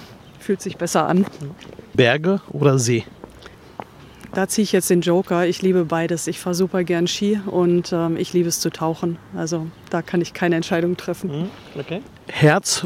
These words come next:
Speaker 2: oder Verstand?
Speaker 1: Verstand. Ich, ähm, mag's, Dinge zu analysieren und ich glaube, dass es extrem wichtig ist, faktenbasiert Entscheidungen zu treffen. Und dann ganz am Schluss, wenn man nicht weiß, was jetzt das Richtige ist, dann muss man auf den Bauch hören.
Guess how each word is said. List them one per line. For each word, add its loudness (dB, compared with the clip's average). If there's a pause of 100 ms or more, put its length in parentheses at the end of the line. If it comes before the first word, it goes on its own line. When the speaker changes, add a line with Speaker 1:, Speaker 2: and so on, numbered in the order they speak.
Speaker 2:
oder 6
Verstand? -4 (1080)
Speaker 1:
Verstand. -2 (600)
Ich, -6
ähm, 2 (160)
mag's, -2
Dinge 4
zu -2
analysieren 2
und 0
ich -4
glaube, 0
dass -2
es -6
extrem -4
wichtig -6
ist, -6
faktenbasiert -4
Entscheidungen 0
zu -2
treffen. 0 (580)
Und 0
dann 4
ganz 4
am 2
Schluss, 2
wenn 2
man 2
nicht 0
weiß, 0
was 0
jetzt 2
das -2
Richtige 0
ist, -2
dann 0
muss -2
man 0
auf -4
den 0
Bauch 0
hören. -2